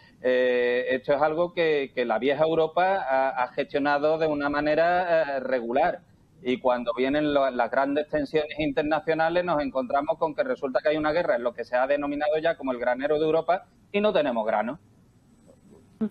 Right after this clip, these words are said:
Speaker 1: Porque aquí nos hemos cargado la producción, eh, que teníamos históricamente.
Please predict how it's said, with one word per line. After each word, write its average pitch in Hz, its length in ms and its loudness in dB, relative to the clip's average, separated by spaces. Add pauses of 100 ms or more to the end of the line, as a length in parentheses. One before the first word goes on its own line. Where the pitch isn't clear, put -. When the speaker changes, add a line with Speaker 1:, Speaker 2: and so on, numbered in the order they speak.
Speaker 1:
Porque 131 280 0
aquí 143 260 0
nos 156 160 0
hemos 160 180 0
cargado 147 480 2
la 151 160 0
producción, 147 720 0 (360)
eh, 139 680 0
que 147 100 -2
teníamos 143 460 0
históricamente. 117 840 -4